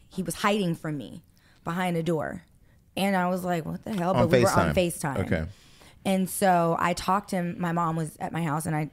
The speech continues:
Speaker 1: I talked him down and whatever. And so I said, "Well, how was your flight?" And he said, and I said, "Where, you know,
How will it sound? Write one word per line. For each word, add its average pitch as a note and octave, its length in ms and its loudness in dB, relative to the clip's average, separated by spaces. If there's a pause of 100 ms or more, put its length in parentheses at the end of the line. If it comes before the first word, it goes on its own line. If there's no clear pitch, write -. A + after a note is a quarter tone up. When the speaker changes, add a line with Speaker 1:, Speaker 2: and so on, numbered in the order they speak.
Speaker 1:
I E3 120 -2
talked D3+ 320 -2
him E3 180 0
down D3 380 0
and D3 160 -2
whatever. D3 480 -2 (400)
And F3 200 0
so E3 380 2
I D#3+ 160 0
said, E3 220 -4
"Well, D#3 100 -2
how E3 140 -4
was E3 120 -6
your D#3+ 120 -4
flight?" - 420 -4
And F3+ 140 -6
he F3 160 -4
said, D#3+ 400 -2
and G#3 100 0
I A3+ 120 2
said, G3+ 260 -2
"Where, G3 200 0
you G#3 140 -4
know, F#3 240 -2